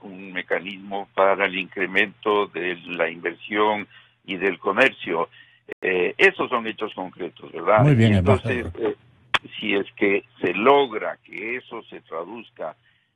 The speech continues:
Speaker 1: en, eh, incremento de exportaciones, en incremento de
Speaker 2: Mm.
Speaker 1: inversiones, que eso de paso le digo, se está produciendo, eh, eso es lo que en realidad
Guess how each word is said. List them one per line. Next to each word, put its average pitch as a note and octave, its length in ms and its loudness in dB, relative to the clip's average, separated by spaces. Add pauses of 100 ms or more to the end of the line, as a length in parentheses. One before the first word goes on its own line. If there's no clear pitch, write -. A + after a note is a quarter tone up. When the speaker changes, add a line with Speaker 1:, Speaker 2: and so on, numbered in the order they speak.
(120)
Speaker 1:
en, A2 500 -4
eh, F#2 560 -8
incremento F#2+ 800 -2
de F2 100 -6
exportaciones, F2 1120 0
en E2 260 -12 (220)
incremento G2 680 0
de F2+ 140 4
Speaker 2:
Mm. B2 180 -6
Speaker 1:
inversiones, A#2+ 800 0
que F2 100 -12
eso F#2+ 220 -4
de F2 160 -2
paso F2+ 400 2
le E2+ 100 -8
digo, F2+ 320 -4 (300)
se F#2+ 80 -10
está - 260 4
produciendo, G2 800 0 (380)
eh, F#2+ 560 -4
eso D#3+ 400 4
es C3 260 -2
lo B2 100 -2
que A2 100 -10
en F#2+ 100 -14
realidad F#2+ 500 -2